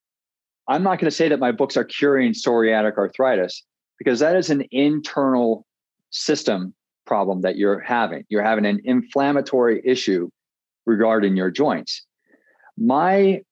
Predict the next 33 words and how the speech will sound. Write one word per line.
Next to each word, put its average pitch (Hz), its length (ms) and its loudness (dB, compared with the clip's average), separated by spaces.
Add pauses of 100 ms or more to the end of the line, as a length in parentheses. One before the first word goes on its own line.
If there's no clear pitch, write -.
(340)
information 104 800 0 (380)
is 120 220 2
removing 139 560 4
stressors 139 880 0
to 240 500 2
those 113 320 2
joints. - 560 -6 (680)
So 143 200 4
if 202 240 2
you 214 80 6
have 151 140 2
a - 20 0
herniated 107 440 0
disc 107 420 0
or 104 100 0
psoriatic 101 600 2
arthritis 98 600 0
or 101 60 0
s-, - 160 -6 (400)
spinal 104 380 -2
stenosis 92 600 -4
or 95 140 0
anything, 107 340 0 (160)
anything 98 300 0
like 87 220 -4
that, 117 320 0 (420)
it's 127 220 0
not 185 240 0
gonna 147 240 2
cure 170 640 2
those 120 340 2
structural 139 520 -2
problems. 175 680 -4